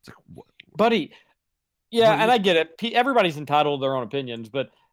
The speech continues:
Speaker 2: at some point, your, your opinion needs to be in line with reality. Like, it's gonna, they're, they're not doing this for, they're doing this for money.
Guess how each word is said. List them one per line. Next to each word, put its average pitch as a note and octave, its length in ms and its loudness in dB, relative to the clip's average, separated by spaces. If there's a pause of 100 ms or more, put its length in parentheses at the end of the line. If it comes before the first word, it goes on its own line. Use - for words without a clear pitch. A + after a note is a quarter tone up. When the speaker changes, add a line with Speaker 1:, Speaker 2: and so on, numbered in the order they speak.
Speaker 2:
at C#3 100 -6
some A#3 140 -2
point, G#3 200 0
your, E3 260 -6
your D#3 160 -6
opinion E3+ 460 -4
needs C3+ 360 -8
to A#2+ 460 -2 (240)
be B2+ 560 -6 (320)
in D3+ 140 -4
line C#3 580 0
with B2+ 180 -4
reality. C#3+ 840 2
Like, C3+ 340 -2 (960)
it's F3 180 -2
gonna, G3 220 0
they're, F3+ 300 0
they're F3+ 160 2
not G3+ 180 0
doing F3+ 300 2
this D3+ 240 -2
for, C3 540 -2 (580)
they're D#3+ 120 -2
doing G3+ 280 2
this F3+ 180 0
for - 180 -6
money. C#3 400 -4